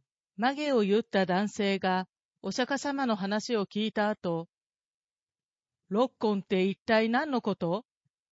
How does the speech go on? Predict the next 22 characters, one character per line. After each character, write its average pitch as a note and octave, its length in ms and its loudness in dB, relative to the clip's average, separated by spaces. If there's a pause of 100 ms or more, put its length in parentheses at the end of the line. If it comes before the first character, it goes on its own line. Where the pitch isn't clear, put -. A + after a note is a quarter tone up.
誰 A3 260 2
か G#3 120 2
教 F#3+ 120 2 (140)
え B3 180 2
て」 A#3+ 260 -2 (1040)
と G3+ 160 -2
辺 A3+ 320 0
り G#3 80 4
を F#3+ 80 2
う F#3 60 2
ろ G#3 120 0
つ A#3 140 -8
き A#3 120 -4
ま A3+ 160 2
し - 120 -12
た。 E3+ 260 -2 (1120)
あ B3 140 0
る C4 140 -4
修 A#3 180 -4
行 A#3+ 220 2
僧 G3 280 0
が、 E3+ 260 0